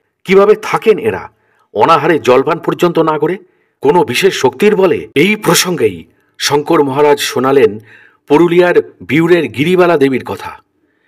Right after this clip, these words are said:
নিরাহারি যোগিনী নামেই যিনি ছিলেন পরিচিতা। বারো বছর চার মাস বয়স থেকে সত্তর বছর বয়স পর্যন্ত আজীবন তিনি কোনো কিছু খাওয়া তো দূরের কথা, জলপান পর্যন্ত করেননি।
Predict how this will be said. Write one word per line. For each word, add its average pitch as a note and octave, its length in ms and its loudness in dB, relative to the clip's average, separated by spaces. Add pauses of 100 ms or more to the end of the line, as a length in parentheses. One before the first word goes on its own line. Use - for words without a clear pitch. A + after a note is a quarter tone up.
(200)
নিরাহারি D3+ 480 0
যোগিনী C#3 400 0
নামেই A#2+ 460 0
যিনি A#2+ 200 -6
ছিলেন A#2+ 260 -6
পরিচিতা। A#2 580 -4 (640)
বারো D#3 300 4
বছর G#3 300 2
চার D3+ 280 -2
মাস E3+ 220 0
বয়স C3 240 2
থেকে G2 340 -6 (340)
সত্তর - 480 0
বছর D3+ 280 2
বয়স B2 280 2
পর্যন্ত B2 500 0 (520)
আজীবন C3+ 880 0 (460)
তিনি D3 220 -2
কোনো D#3 320 0
কিছু D#3+ 280 -2
খাওয়া C#3 320 0
তো C3+ 160 2
দূরের C3+ 320 0
কথা, G#2+ 360 -8 (440)
জলপান F3 440 2
পর্যন্ত B2+ 380 0
করেননি। F#2+ 440 -6